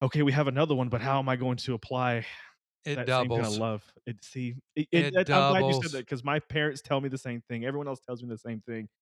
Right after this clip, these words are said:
Speaker 1: Man, it's just a hard idea for me to, to grasp, but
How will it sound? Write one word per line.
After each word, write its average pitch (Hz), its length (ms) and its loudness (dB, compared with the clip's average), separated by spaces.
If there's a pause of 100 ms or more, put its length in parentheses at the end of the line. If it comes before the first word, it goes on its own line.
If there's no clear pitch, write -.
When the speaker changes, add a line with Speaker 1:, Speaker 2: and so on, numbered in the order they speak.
(220)
Speaker 1:
Man, 120 140 -2
it's 117 100 -8
just 127 160 -8
a 117 40 -6
hard 117 440 -2
idea 107 460 -6
for 107 140 -14
me 104 180 -8
to, 98 200 -12 (120)
to 107 80 -12
grasp, 101 560 -4
but 107 220 -4